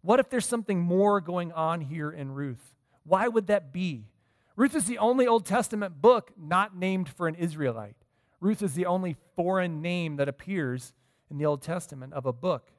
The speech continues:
What is the something more that's going on with this book? And we'll zoom the camera lens out to kind of that macro level to get some more of that in a moment, but I wanna look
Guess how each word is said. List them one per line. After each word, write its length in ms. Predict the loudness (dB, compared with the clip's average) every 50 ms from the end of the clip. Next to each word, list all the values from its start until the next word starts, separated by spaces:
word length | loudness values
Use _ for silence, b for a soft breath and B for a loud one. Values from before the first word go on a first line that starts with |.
| _ _ _ _ _ _ _ _ _ _ _
What 260 | -2 2 2 2 2 2
is 240 | 0 -2 -2 0 -2
the 140 | -4 -6 -6
something 500 | -4 -4 -2 -2 -2 -2 -4 -4 -2 -2
more 400 | -2 -2 -2 0 2 2 2 2
that's 200 | 0 -6 -10 -14
going 360 | -12 -8 -6 -6 -4 -6 -6
on 420 | -4 -2 -2 -2 -2 -2 -4 -6 -10
with 100 | -10 -10
this 200 | -10 -10 -10 -10
book? 360 | -8 -8 -8 -8 -8 _ _ _ _ _ _ _ _ _ _ _ _ _ _ _ _ _ _ _
And 140 | -2 2 6
we'll 140 | 6 6 6
zoom 320 | 6 2 0 0 0 0
the 80 | 0 -2
camera 380 | -2 0 -2 0 2 2 2 2
lens 300 | 2 2 0 0 -2 -2
out 280 | 0 2 2 2 2 0
to 120 | -4 -8
kind 160 | -6 -4 -4 0
of 40 | 0
that 140 | 0 0 0
macro 400 | -2 -4 -4 -2 0 0 0 2
level 260 | 2 2 0 0 -2
to 60 | -6
get 180 | -6 -6 -8 -10
some 180 | -10 -10 -6 -2
more 120 | 0 0
of 60 | 0
that 120 | 0 -2 -4
in 60 | -6
a 40 | -6
moment, 380 | -4 -2 -2 -2 -4 -6 -6
but 100 | -4 -4
I 40 | -2
wanna 220 | -2 0 0 -2
look 300 | 0 0 0 -2 -2 -4